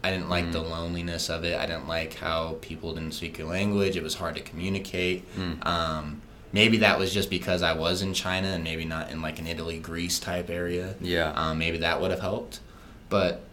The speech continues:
Speaker 1: no, it was a, it was a great experience. I'm glad I got to do it.
Speaker 2: Mm-hmm.
Speaker 1: Um, but it did show me the route that I wanted to take for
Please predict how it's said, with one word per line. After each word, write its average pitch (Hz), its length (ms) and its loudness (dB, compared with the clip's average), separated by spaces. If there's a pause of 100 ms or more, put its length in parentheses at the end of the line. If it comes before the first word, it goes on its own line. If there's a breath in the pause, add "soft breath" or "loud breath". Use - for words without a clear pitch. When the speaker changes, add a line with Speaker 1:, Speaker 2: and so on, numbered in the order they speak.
(640)
Speaker 1:
no, 156 140 8
it 90 120 6
was 120 140 6
a, 107 120 4
it - 40 2
was 120 120 6
a 113 60 6
great 98 220 4
experience. 104 400 2
I'm 92 100 0
glad 85 200 4
I 90 80 4
got 87 180 2
to 90 60 0
do 82 180 -2
it. - 180 -2 (160)
Speaker 2:
Mm-hmm. 80 280 -6
Speaker 1:
Um, 78 540 -4 (720)
but 85 320 0
it - 120 -2
did 87 180 0
show 87 240 0
me 87 160 2
the 80 120 -2
route 80 280 0
that 78 100 -2
I 80 80 0
wanted 80 280 -2
to 78 60 -6
take 78 340 -6
for 78 360 -8